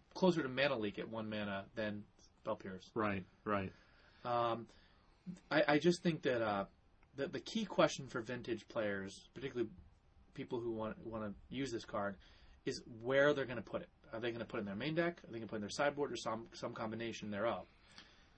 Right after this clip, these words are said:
Speaker 1: In my view, this card is probably not going to see much main deck play. It might be a one of, like Mindbreak Trap is right now, simply because, again,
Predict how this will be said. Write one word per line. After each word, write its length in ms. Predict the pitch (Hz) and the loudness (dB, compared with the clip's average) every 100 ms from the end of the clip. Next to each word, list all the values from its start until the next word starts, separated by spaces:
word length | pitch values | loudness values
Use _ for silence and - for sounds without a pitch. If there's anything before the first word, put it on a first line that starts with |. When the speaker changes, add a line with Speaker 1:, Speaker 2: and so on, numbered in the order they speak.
| - | -12
Speaker 1:
In 80 | 135 | -2
my 200 | 143 214 | 4 4
view, 420 | 180 127 113 107 107 - - - - - - | 4 4 4 4 -2 -14 -20 -20 -20 -20 -8
this 140 | 143 143 | -6 -6
card 300 | - 185 185 | 2 4 4
is 100 | 139 - - - | 2 -8 -18 -4
probably 500 | 180 190 180 170 160 | 2 2 6 6 4
not 580 | 127 123 139 160 165 - | 2 -2 2 2 2 -4
going 160 | 143 135 | -8 -6
to 40 | |
see 180 | 120 131 | -6 -6
much 300 | 117 113 - | -2 -4 -4
main 240 | 113 110 107 | -6 -6 -2
deck 240 | 101 - | -4 -4
play. 320 | - 101 87 - - - - - | -6 -6 -6 -12 -20 -20 -20 -10
It 140 | 127 139 | -6 2
might 280 | 156 170 143 | 4 4 2
be 260 | 151 143 | 0 2
a 80 | 127 | 0
one 320 | 110 127 143 | 0 0 2
of, 400 | 135 127 127 117 | 2 2 2 0
like 300 | 113 104 98 - | -2 -2 -2 -4
Mindbreak 360 | 117 123 113 107 | -2 -2 -2 -2
Trap 260 | - 101 104 | -2 -4 -4
is 100 | 101 | -6
right 220 | 101 101 | -4 -4
now, 240 | 101 90 - - - - - | -6 -8 -12 -20 -20 -20 -6
simply 260 | - 240 202 | -2 0 2
because, 600 | 175 156 151 139 123 - - - - _ _ - _ _ _ _ - | 2 4 4 4 2 -6 -18 -20 -20 _ _ -20 _ _ _ _ -10
again, 460 | 131 139 123 107 | -4 0 0 -2